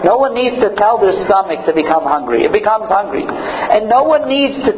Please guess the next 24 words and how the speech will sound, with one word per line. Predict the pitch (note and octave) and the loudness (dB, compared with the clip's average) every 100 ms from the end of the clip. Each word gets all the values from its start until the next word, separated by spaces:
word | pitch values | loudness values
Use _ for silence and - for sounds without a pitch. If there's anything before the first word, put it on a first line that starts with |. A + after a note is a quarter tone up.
| - | 0
tell | G#3+ B3+ | 2 2
their | A#3 G3 | 2 2
hand | G3+ G#3+ F#3 E3+ F3 F#3 - - | 2 4 4 2 -2 -8 -8 -4
to | F3 | -2
take | G3 A3 A3 | 2 2 2
a | G3+ | 0
cookie | A3+ G#3+ G3 | -2 0 2
out | F#3 | 2
of | F#3 A3 | 2 0
the | - | -2
cookie | G3 F3 D#3 | -2 -2 2
jar | D#3 D#3 | 2 4
as | D#3 C3+ | 2 2
they're | D#3+ | 0
passing | - E3 D3+ D3+ C3+ | 2 0 0 -2 0
by. | C3 A#2 C3 | 2 2 0
It | |
just | G#3+ A#3 | 0 2
goes | A#3 B3+ | 2 2
automatically. | C4 C#4 D4 E4 C#4 - D3 - | 2 2 4 2 2 0 -4 -4
It's | - - A3 B3+ | -4 -2 0 2
an | |
automatic | C#4+ D4+ D4+ D4 D4 D4 | 2 2 4 4 2 2
thing. | D#4 C#4 - - | 0 0 -4 -10